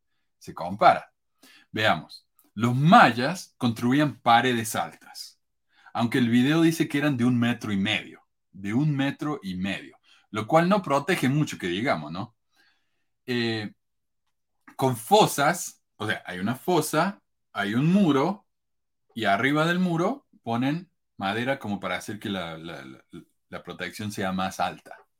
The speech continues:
Ok. Eh, no puedo encontrar la referencia, porque en el blog él no da la cita, pero le hice un copy-paste y, y la encontré, el blog.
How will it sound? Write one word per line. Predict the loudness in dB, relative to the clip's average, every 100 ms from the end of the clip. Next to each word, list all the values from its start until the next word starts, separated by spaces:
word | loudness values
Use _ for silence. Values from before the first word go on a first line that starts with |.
| _ -20 -20 _ -18
Ok. | -18 -18 _ _ _ _ _ _ -20 _ _ _ _ _ _ _ _ _ _ _ _ _ _ _ _
Eh, | 0 2
no | 4 6
puedo | 6 6
encontrar | 6 2 4 2
la | 2
referencia, | 2 2 2 2 -2 -10 -12 _ _ _ _ _ _ _ _ _ _ -20 -8
porque | -6 -4
en | -4
el | -2
blog | -2 -2 -2
él | -2
no | -2
da | 2 0
la | 0 -6 -8
cita, | -8 -8 -10
pero | -10 -10 -8
le | -10 -8 -8
hice | -6 -6
un | -6
copy-paste | -6 -10 -8 -8 -8 -8 -8 -8 -10 -12 -12
y, |
y | -12 -8 -8
la |
encontré, | -8 -6 -2 -2 0 -2 -4 -10
el | -10
blog. | -8 -10